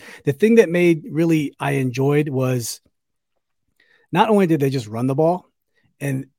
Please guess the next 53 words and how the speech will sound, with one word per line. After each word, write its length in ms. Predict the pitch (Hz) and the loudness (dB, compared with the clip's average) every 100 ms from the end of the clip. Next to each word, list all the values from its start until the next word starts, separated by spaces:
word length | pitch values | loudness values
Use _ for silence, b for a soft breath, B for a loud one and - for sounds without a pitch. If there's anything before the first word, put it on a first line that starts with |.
| _ | _
they 220 | 139 151 160 | -4 -2 -2
did 360 | 180 202 196 - | -2 -2 -2 -8
read 380 | 120 139 185 - | -10 -4 -2 -4
options, 520 | 127 135 - - - | -8 -8 -12 -16 -10
not 200 | 160 180 | -6 -6
read 300 | 156 175 147 | -4 -4 -4
pass 260 | 139 165 160 | -6 -6 -6
options, 180 | 170 - | -8 -6
but 80 | 151 | -4
they 80 | |
did 200 | 202 202 | -2 -4
read 320 | 135 123 143 139 | -6 -8 -6 -6
options. 540 | 110 107 - 101 - | -8 -14 -18 -20 -12
They 140 | 143 143 | -8 -6
gave 400 | 156 170 175 156 | -2 0 0 -2
Sam 280 | - 170 | -2 0
Howell 240 | 143 160 156 | 0 0 0
the 140 | 131 | -2
opportunity 800 | 135 135 135 - 160 139 123 117 _ _ _ _ - | -8 -10 -10 -4 -2 0 -2 -6 _ _ _ _ -12
to 80 | |
keep 260 | 131 156 160 | -8 -8 -6
the 100 | 143 | -6
ball 280 | 117 127 120 | -2 -2 -4
and 120 | 110 | -6
run. 360 | 110 107 117 - | -10 -12 -14 -14
And 140 | 120 | -12
it 100 | 117 | -10
sounded 320 | - 151 151 | -6 -2 0
like 180 | 139 131 | -2 -4
he 280 | - 135 131 _ _ | -4 -8 -8 _ _
had 320 | - 135 123 127 _ _ _ | -8 -6 -6 -8 _ _ _
the 140 | 127 127 | -10 -8
option, 560 | 131 147 - 202 107 135 B B B | -4 -6 -6 -12 -14 -18 B B B
you 180 | - 120 | -16 -12
know, 180 | 113 113 | -10 -10
to, 580 | - 143 127 123 117 - - _ | -4 0 0 0 -6 -12 -20 _
to 100 | 139 | -6
make 240 | 131 165 | -2 -2
those 220 | 147 135 135 | -2 -4 -2
runs 180 | 131 | -4
if 140 | 120 - | -4 -8
he 80 | 135 | -8
saw 240 | 139 127 | -6 -6
the, 100 | 127 - 151 - - | -6 -12 -20 -20 -10
you 100 | 131 | -8
know, 120 | 120 | -8
the 120 | 113 | -8
holes 240 | - 135 135 | -4 -4 -4
were 140 | 123 | -2
open. 240 | 214 104 | -2 -4
And 100 | 110 | -6
he 140 | 151 196 | 0 4
hit, 280 | 202 220 | 4 4